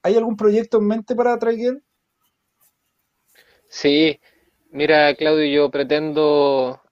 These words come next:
Speaker 2: a corto, mediano y largo plazo poder continuarlo, ¿cierto? Trabajar con nuestros chicos y chicas de la comuna, eh, el bádminton, tanto empezar con esto re-, de manera recreativa,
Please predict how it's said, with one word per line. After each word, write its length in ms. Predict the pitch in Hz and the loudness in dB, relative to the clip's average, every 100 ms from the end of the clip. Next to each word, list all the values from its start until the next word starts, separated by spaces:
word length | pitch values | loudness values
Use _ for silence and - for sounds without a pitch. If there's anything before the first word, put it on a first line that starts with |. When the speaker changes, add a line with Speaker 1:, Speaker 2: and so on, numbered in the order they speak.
| - | -4
Speaker 2:
a 300 | 117 120 120 | 0 0 0
corto, 840 | - 151 - - 190 185 185 180 - | 0 -2 -2 -4 0 2 2 0 -4
mediano 680 | 143 139 139 160 185 185 185 | -6 -4 0 2 2 0 0
y 60 | 165 | 2
largo 280 | 170 175 170 | 2 2 0
plazo 320 | 175 - 170 | -2 -4 -2
poder 220 | 151 156 | 0 0
continuarlo, 680 | - 151 139 131 165 196 190 | -2 -6 -6 -2 -2 0 -4
¿cierto? 580 | - 196 - - 202 165 | -2 -4 -4 -6 -4 -4
Trabajar 640 | - 147 147 - 160 165 | -6 -4 -4 0 0 0
con 440 | 156 160 151 147 143 | -2 -6 -6 -8 -8
nuestros 320 | 151 - 139 | -8 -8 -12
chicos 320 | - 165 180 | -8 -8 -6
y 80 | 175 | -6
chicas 260 | 185 180 175 | -4 -4 -2
de 80 | |
la 120 | 175 160 | -2 -2
comuna, 500 | 160 160 185 208 - _ _ _ _ _ _ _ - | -6 -6 -6 -6 -10 _ _ _ _ _ _ _ -8
eh, 540 | 127 127 123 123 120 | -2 0 0 -2 -2
el 220 | - 117 127 | -2 -2 2
bádminton, 540 | 160 170 165 165 160 | 0 0 -6 -6 -6
tanto 760 | - 151 - 147 143 139 131 | -6 -10 -4 -2 0 0 -2
empezar 440 | 131 123 131 165 165 | -4 -8 -6 -4 -4
con 160 | 185 | -4
esto 200 | 180 - | -8 -6
re-, 120 | 180 160 | -4 0
de 120 | 165 | 0
manera 260 | 160 165 | -2 -2
recreativa, 760 | 165 165 151 143 131 156 175 185 | -2 -2 0 0 0 -2 -2 -4